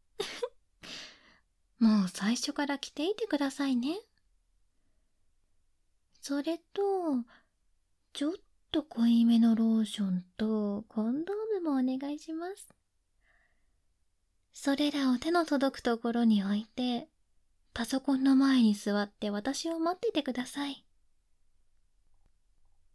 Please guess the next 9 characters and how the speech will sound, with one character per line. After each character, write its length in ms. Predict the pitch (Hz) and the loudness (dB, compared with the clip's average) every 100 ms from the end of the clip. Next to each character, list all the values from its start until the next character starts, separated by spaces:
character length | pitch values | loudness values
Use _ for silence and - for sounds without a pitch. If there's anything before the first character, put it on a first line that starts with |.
| _ _ _ _ _ _ 247 262 311 403 440 _ _ - - - - _ _ _ _ _ _ _ _ _ - | _ _ _ _ _ _ -14 -10 -10 -12 -20 _ _ -20 -20 -20 -20 _ _ _ _ _ _ _ _ _ -8
ち 120 | - | 0
ゃ 280 | 202 208 214 | 2 4 4
ん 100 | 214 | 0
と 260 | _ 220 | _ -8
聞 360 | 220 - 208 220 | -8 -6 -4 -4
い 40 | |
て 200 | 226 277 | -6 -4
ま 180 | 285 330 | -2 -2
す 180 | 349 | -6